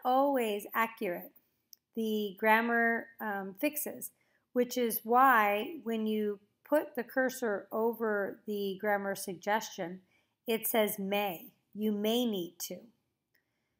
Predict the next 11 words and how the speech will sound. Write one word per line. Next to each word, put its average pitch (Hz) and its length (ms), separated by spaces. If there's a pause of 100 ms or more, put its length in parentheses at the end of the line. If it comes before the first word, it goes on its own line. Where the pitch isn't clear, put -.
(200)
because 240 280
there 247 140
are 233 40
some 247 200
circumstances 220 920
where 208 560
it's 214 200
not 220 300
necessary. 220 840 (1500)
For 226 120
example, 220 840